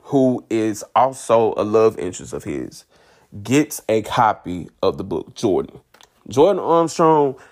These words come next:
gets a copy of the book, and she, she knows what's being said in the book. She knows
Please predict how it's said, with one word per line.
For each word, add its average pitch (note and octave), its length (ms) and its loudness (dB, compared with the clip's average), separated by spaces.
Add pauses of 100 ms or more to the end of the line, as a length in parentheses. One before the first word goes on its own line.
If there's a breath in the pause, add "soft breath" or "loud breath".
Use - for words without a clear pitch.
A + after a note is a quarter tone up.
(200 loud breath)
gets D3+ 240 2
a F#3 40 2
copy C3+ 260 0
of G2 120 -8
the G2 60 -14
book, F2+ 300 -6 (340)
and G2+ 400 -2 (120)
she, C3 760 -2 (540)
she D#4 240 4
knows C3+ 500 2 (140)
what's A#2+ 300 2
being A2 220 -4
said A2 280 0
in D#2 60 -8
the D2 60 -8
book. C#2 200 -10
She D#3 120 -2
knows B2+ 600 0